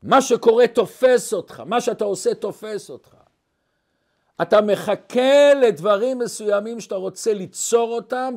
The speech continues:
בזמן מסוים, אז אתה חי איתם. אפילו אם אתה עוד לא <clears throat> עשית את הדבר, אבל אתה כבר חי בתוכו.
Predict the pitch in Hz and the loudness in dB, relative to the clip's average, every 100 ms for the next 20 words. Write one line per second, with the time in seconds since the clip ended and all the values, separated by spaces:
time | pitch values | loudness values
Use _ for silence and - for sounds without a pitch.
0 | 165 180 131 139 196 214 214 202 220 214 | -4 -4 -4 -8 -4 -4 -6 -10 -8 -8
1 | 240 269 320 _ _ _ _ _ _ _ | -6 -10 -14 _ _ _ _ _ _ _
2 | _ _ _ _ _ - 170 208 202 180 | _ _ _ _ _ -4 0 0 0 -2
3 | 262 302 339 285 - 151 95 76 _ _ | -2 0 0 -4 -10 -12 -12 -18 _ _
4 | _ _ _ _ _ _ _ - 190 _ | _ _ _ _ _ _ _ -20 -20 _
5 | 147 180 - 339 320 269 233 226 214 277 | -2 -2 0 0 0 0 2 0 2 2
6 | 320 285 254 202 120 _ _ _ _ _ | 2 4 4 2 -2 _ _ _ _ _
7 | - 170 208 185 190 - 302 220 208 - | -6 -4 -2 0 -2 0 -2 0 0 2
8 | 165 151 127 131 185 208 196 208 214 190 | 0 0 -4 -6 -2 0 2 0 -2 -4
9 | 143 175 147 95 - 76 _ | -4 -10 -10 -12 -18 -20 _